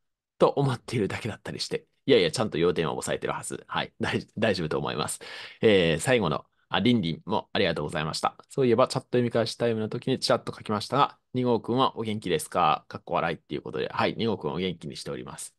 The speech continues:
<laughs> お元気にしてるかな？はい。<laughs> はい。ということで、ありがとうございます。あの、肺血症シリーズね、まあ、肺血症ってね、本当に重要な病気、病気というか、病態なんですけれども、意外と知られてないなと思って、はい。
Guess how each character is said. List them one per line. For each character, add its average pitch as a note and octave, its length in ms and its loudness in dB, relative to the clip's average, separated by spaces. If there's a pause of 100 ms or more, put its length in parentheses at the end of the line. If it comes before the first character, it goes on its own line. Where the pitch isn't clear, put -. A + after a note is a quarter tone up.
(100)
<laughs> - 180 -14
お B2+ 40 -8
元 A#2+ 220 -8
気 G#2+ 100 -10
に F#2 60 -12
し - 100 -10
て D#2 80 -6
る C#2+ 80 -8
か - 100 -6
な？ - 220 -14
は - 160 -2
い。 - 60 -6 (520)
<laughs> - 420 -20
は - 140 -2
い。 - 100 -12 (400)
と G#2 80 -6
い F#2 80 0
う D#2+ 60 -4
こ - 100 -10
と B1 80 -8
で、 A#1+ 80 -4
あ D#2 60 0
り F2 80 0
が C#2 80 0
と C#2 80 -8
う - 20 -6
ご C2+ 40 -8
ざ C2+ 120 -12
い C2 40 -10
ま A#1+ 120 -10
す。 - 120 -12 (240)
あ C#3+ 160 4
の、 C3 200 4
肺 A3 180 -4
血 - 180 0
症 B3 140 0
シ A#3+ 140 -6
リ C4+ 180 4
ー G#2 800 0
ズ - 40 -12
ね、 F#2 220 0
ま D3 140 2
あ、 - 60 2
肺 A3+ 220 -6
血 B3+ 180 -4
症 C4+ 180 -4
っ B3 60 -6
て - 100 -6
ね、 F#3+ 80 -4
本 F3 200 -2
当 F3 100 -2
に C#3 120 0
重 D3+ 220 0
要 E3+ 140 4
な E3 120 2
病 D#3+ 280 2 (160)
気、 E3 420 -6
病 D3 200 0
気 - 100 -12
と A#2 60 -2
い G#2 40 0
う - 20 -12
か、 - 120 -10
病 C3 180 0
態 C#3 180 2
な C3 140 0
ん C#2+ 80 -8
で - 100 -12
す - 100 -14
け D#2+ 100 -10
れ - 80 -8
ど - 100 -16
も、 - 300 -4 (1040)
意 D#3+ 100 0
外 F#3+ 160 4
と F3 80 -2
知 D3+ 140 -4
ら D3 60 4
れ D3+ 60 4
て D3+ 80 -4
な B2 120 0
い F2 80 -4
な B1+ 160 -6
と - 80 -12
思 B1+ 120 -10
っ - 60 -20
て、 - 320 -10
は - 160 -10
い。 - 140 -18